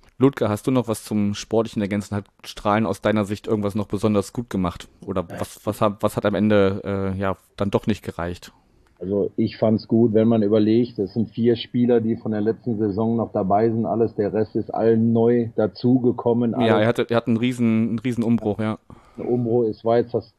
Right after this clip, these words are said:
Speaker 2: zweite Pflichtspiel, was wir jetzt hatten. Erste war gegen Schalke, U dreiundzwanzig.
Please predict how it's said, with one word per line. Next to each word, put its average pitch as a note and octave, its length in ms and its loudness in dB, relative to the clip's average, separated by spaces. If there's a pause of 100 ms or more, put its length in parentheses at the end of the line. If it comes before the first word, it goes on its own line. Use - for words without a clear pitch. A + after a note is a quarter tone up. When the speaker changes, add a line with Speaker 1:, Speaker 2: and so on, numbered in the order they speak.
Speaker 2:
zweite B2 540 2
Pflichtspiel, C#3 1040 0
was B2+ 240 -2
wir B2+ 80 2
jetzt B2 180 -2
hatten. B2+ 280 -2
Erste A2 360 -2
war A2 140 2
gegen G#2 200 -2
Schalke, B2 440 2
U A#2 140 -2
dreiundzwanzig. G#2+ 840 -2